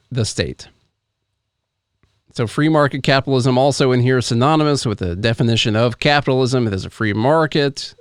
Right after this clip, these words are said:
Uh, the trade is controlled by private owners for profit. Um, not a whole lot in here about it being controlled by the government, by public entities, or anything like that. That's not really one of the things that I see in the definition, but things mean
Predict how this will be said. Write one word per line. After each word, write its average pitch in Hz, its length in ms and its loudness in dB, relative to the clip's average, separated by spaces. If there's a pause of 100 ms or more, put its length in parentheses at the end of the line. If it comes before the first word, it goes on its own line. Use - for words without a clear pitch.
Uh, 92 340 -4
the 85 200 -8
trade 143 460 0
is 123 120 -2
controlled 135 540 0
by 110 140 2
private 113 440 0
owners 151 520 0
for 98 240 -4
profit. 165 680 -2 (720)
Um, 117 600 2
not 190 240 2
a 190 60 2
whole 196 180 2
lot 175 240 2
in 156 100 2
here 147 180 2
about 135 220 2
it 131 80 0
being 135 240 0
controlled 127 560 0
by 123 300 2
the 107 100 -2
government, 147 680 0
by 107 260 2
public 139 440 -2
entities, 131 460 0
or 110 100 0
anything 117 300 0
like 107 220 0
that. 143 280 2
That's 110 200 -4
not 107 160 0
really 110 180 0
one 110 160 0
of 104 80 0
the 98 80 -2
things 165 580 0 (140)
that 110 100 -2
I 107 120 2
see 156 280 0
in 139 80 2
the 120 60 2
definition, 139 640 0
but 202 400 -2 (640)
things 156 560 0
mean 151 420 2